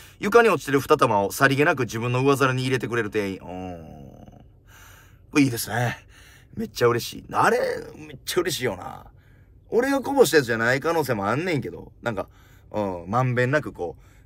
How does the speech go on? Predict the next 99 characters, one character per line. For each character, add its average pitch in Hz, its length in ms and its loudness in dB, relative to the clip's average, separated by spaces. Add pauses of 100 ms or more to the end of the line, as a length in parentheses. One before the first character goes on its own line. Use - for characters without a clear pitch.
(160)
え 101 280 -6
ー、 - 40 -16
パ 90 100 -10
チ 117 120 -8
ン 110 60 -2
コ 120 60 0
台 107 140 0
二 101 160 -4
台 113 220 2
や 117 120 4
っ - 20 -18
て、 - 260 -2
間 127 360 4
に 139 140 -2
あ 120 60 2
っ - 20 -2
た - 160 -4
四 135 240 0
玉 123 200 2
は 135 100 2
二 101 160 -6
玉 117 260 -6
ず 113 140 -10
つ - 100 -18
こ - 100 -10
う - 20 -6
入 92 60 -6
れ 92 100 -4
て 101 100 -10
く 101 100 -6
れ 110 80 0
る 123 140 -2
み 98 80 -8
た - 100 -16
い 98 40 -18
な。 87 160 -4
あ 160 60 2
れ 226 100 -2
結 233 120 -12
構 294 100 -4
粋 113 260 -2
や 127 80 6
っ - 20 -10
た - 120 -14
り - 60 -16
し - 100 -16
ま 87 80 -14
す - 140 -18
よ - 60 -16
ね。 143 260 -8
え 92 240 -8
ー、 82 40 -14
と 92 120 -8
か。 - 180 -14 (800)
狭 262 300 6
い 185 60 4
通 - 160 -4
路 170 80 2
で 143 80 4
す 139 120 -2
れ 147 60 4
違 160 180 4
う 156 40 6
時 156 180 0
に 113 160 -2
体 156 320 4
を 151 100 6
大 143 40 2
幅 147 180 6
に 143 60 0
避 113 120 2
け 110 120 -2
て 113 100 -8
く - 100 -10
れ 113 100 0
る 104 60 -4
店 101 220 -2
員。 85 140 -10
こ 143 100 -4
れ 180 140 2
嬉 180 240 0
し - 20 2
い - 20 2
な。 123 300 4 (640)
避 185 140 4
け 247 160 0
て 254 100 2
く - 200 -2
れ 508 120 10
へ 147 140 -4
ん 135 80 -2
店 151 160 0
員 139 80 -2
も 107 120 -2
お - 40 -4
る 480 80 -8
か 120 140 -4
ら 101 100 -10
な。 82 220 -14